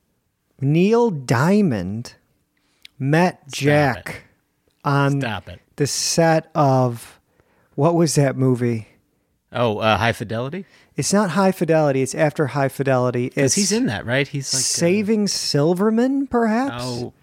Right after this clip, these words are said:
Speaker 2: yes. Saving Silverman rings true. I don't know if it is, but it sounds true.
Speaker 1: And so, yeah, Diamond has this Archangel studio in Los Angeles where they were able to get studio time to record Dave Grohl's drums. And so this ended up being a, a record that was produced by the Dust Brothers.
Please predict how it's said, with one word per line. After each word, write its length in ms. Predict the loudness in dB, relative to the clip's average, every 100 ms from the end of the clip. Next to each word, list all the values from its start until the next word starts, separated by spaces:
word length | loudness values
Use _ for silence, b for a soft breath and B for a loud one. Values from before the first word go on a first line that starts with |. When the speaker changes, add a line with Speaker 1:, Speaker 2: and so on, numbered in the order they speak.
| _ -20 -20 -20 -2
Speaker 2:
yes. 480 | 0 0 -2 -8 -10
Saving 500 | 0 2 4 2 0
Silverman 920 | -4 0 2 2 2 2 0 -2 -2 -2
rings 440 | 0 0 -2 -6
true. 320 | -2 0 0
I 60 | 0
don't 140 | 0
know 100 | -2
if 100 | -2
it 60 | -2
is, 200 | -4 -4
but 140 | -4
it 140 | -4 0
sounds 260 | 0 0
true. 160 | -2 -2
Speaker 1:
And 100 | 0
so, 200 | 2 0 2
yeah, 160 | 0
Diamond 320 | 2 2 4 4
has 180 | 2
this 120 | 0 0
Archangel 560 | 0 0 0 -2 0 -2
studio 360 | 0 2 2
in 60 | 2
Los 200 | 0 0
Angeles 460 | 0 2 2 0 -2
where 160 | -2 0
they 140 | 2
were 120 | 2
able 200 | 2 0
to 60 | -2
get 240 | -2 -4
studio 340 | -2 0 2 0
time 340 | 0 -2 -2
to 60 | -2
record 340 | -2 -2 -2
Dave 200 | 2 0
Grohl's 260 | 2 0 0
drums. 580 | -2 0 2 0 -4 -8 B B B
And 200 | 0 0
so 240 | 2 2 4
this 220 | 2 0
ended 280 | 0 2 2
up 160 | 2 0
being 320 | 2 2 0 0
a, 120 | -2
a 160 | 0 0
record 400 | 0 0 0 0
that 60 |
was 140 | -2 -2
produced 320 | -2 -2 0
by 80 | -2
the 100 | 0
Dust 320 | 0 -2 -2
Brothers. 560 | -4 -4 -4 -8 -8